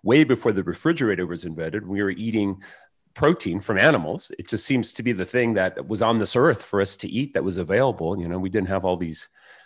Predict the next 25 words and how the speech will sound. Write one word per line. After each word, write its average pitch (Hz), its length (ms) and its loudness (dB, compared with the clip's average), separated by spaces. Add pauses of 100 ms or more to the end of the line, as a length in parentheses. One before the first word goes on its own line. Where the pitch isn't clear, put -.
(100)
carbohydrates 95 640 4
and 76 100 -6
packaged - 480 0
foods, 101 500 -2
and 82 180 -6
there 87 100 0
wasn't 101 280 6
a 104 40 6
lot 90 200 6
of 82 80 -2
sugar 92 540 0
and 78 260 -6
fruits - 360 -2
and 92 80 0
vegetables 90 480 0
that 90 160 2
were 80 200 -4 (280)
available 98 720 6
unless 110 280 0
you're 110 120 4
around 107 180 2
the, 87 120 -2 (100)
the 95 120 0
equator, 92 560 2
right? 85 220 0